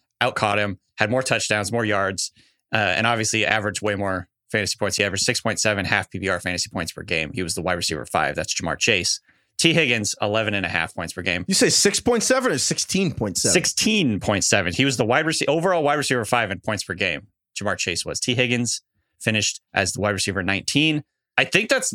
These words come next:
Speaker 1: a, probably around what we can expect, but at the same time, you know, there is a world where T Higgins kinda gets back to what he was two seasons ago when he was healthy. He did battle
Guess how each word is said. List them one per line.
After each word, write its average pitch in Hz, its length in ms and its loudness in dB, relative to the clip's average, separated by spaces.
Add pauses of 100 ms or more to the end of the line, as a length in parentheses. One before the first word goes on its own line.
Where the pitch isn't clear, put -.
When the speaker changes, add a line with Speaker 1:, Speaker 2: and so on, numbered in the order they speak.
(120)
Speaker 1:
a, 131 60 0
probably 175 440 2
around 135 300 2
what 139 100 0
we 147 100 0
can 143 140 0
expect, - 360 0
but 135 100 2
at 131 100 0
the 110 80 -2
same 202 240 0
time, 120 380 2 (400)
you 135 120 0
know, 147 100 2
there 151 140 4
is 190 100 0
a 143 60 2
world 131 340 0
where 107 120 0
T 127 160 0
Higgins 123 300 2
kinda 117 200 0
gets 117 180 -2
back 120 240 0
to 107 320 -2 (260)
what 120 160 0
he 127 100 0
was 117 420 0
two 185 200 0
seasons 131 360 0
ago 110 180 2
when 107 120 2
he 104 60 0
was 90 120 -2
healthy. 165 320 0
He 117 140 -2
did 135 260 0
battle 120 420 0